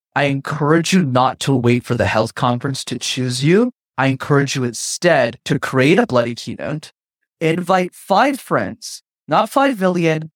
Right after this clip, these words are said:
not fifty million, five, on a Zoom call, and just do it. Just give the presentation and then get their feedback. My first keynote was in front of two people,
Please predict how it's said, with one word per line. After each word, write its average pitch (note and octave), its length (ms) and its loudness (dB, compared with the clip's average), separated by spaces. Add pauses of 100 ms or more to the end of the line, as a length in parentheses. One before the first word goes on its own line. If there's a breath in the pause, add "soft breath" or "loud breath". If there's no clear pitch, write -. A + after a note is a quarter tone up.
(100)
not D#3+ 240 0
fifty B3 280 2
million, D3 560 0 (280)
five, - 560 -2 (420)
on C3+ 120 2
a C#3 100 2
Zoom G#3 360 2
call, A2 480 0 (280)
and C3 180 2
just A#2 240 -4 (160)
do A2+ 220 -2
it. - 280 -14 (600)
Just D#3 460 0 (100)
give C3 460 2
the A#2+ 120 -2
presentation A2 800 -6 (360)
and D3+ 180 0
then D3+ 160 2
get C3+ 200 2
their G#3 140 2
feedback. D#3 520 0
My A#2 120 0
first C3 260 -4 (240)
keynote B2 280 0
was A2+ 100 -4
in B2 80 -6
front A2+ 160 -2
of - 60 -16
two B2 160 -2
people, C3+ 380 -8